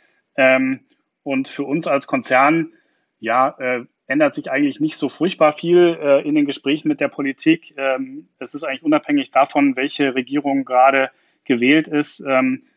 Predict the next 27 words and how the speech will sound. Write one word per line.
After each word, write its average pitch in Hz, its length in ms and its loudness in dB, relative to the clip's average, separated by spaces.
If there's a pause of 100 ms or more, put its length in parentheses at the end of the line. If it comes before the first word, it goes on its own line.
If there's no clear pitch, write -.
(140)
sind 143 240 -6
wir 147 80 0
natürlich 139 500 -2
eine 131 160 -4
Industrie, 131 600 -2
die 139 240 4
von 127 420 -2
Interesse 151 400 -4
ist 156 400 -6
für - 160 -6
die 139 80 0
Politik, 143 600 0 (480)
ähm, 127 500 2 (240)
weil 131 340 0
sowohl 131 280 -2
Fliegen 160 680 -2
als 127 240 -2
auch 135 220 -4
Raumfahrt 135 520 0
als 127 220 -10
auch 127 160 -8
Verteidigung 131 580 -4
natürlich 131 440 -6
Themen 131 260 -2
sind, 127 240 -8
für 123 160 -8
die, 127 280 -6